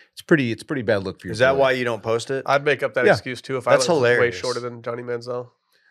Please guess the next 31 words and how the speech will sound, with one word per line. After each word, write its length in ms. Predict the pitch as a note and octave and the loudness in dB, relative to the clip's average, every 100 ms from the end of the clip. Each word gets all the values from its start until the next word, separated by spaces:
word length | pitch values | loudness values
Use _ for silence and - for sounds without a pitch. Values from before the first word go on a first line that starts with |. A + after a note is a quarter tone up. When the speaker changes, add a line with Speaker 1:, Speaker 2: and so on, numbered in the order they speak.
| _ _ _ E4 | _ _ _ -12
Speaker 1:
I, 40 | - | -12
n- 220 | A#2+ A#2 | -10 -4
Speaker 2:
He's 160 | F#3 F3+ | 0 4
definitely 340 | G#3 G3+ D3 | 4 4 0
taller 320 | A#2 C3 G#2+ | 0 2 2
than 140 | F2+ F2+ | -2 -10
you. 160 | F2+ F#2 _ | -16 -20 _
Speaker 1:
No, 80 | C#3 | -2
he's 120 | G2+ | -2
not. 220 | D2+ D#2 D#2+ | -4 -2 2
Speaker 2:
I've 140 | D3+ | 2
met 180 | C3+ B2 | 2 -2
him 140 | G#2 | -4
twice. 440 | G#2+ A2 G2 G2+ - | -6 -4 -4 -6 -14
I 40 | |
don't 100 | A2 | -18
know 60 | G2+ | -18
if 60 | |
you 60 | F#2+ | -20
knew 100 | F#2+ | -20
that. 80 | F#2+ | -14
Speaker 1:
He's 140 | B2 A#2 | -10 -8
not 160 | G#2+ | -10
taller 200 | - - - | -14 -20 -16
than 80 | - | -8
Speaker 3:
He's 140 | C#3+ | -6
in 100 | D#3 | -2
Dave's 300 | C3 C3 B2+ | -2 -2 -4
Dangerous 320 | B2 B2+ A#2 | -8 -8 -8
Nights 180 | A2+ B2+ | -8 -8
crew. 200 | - A2 | -10 -16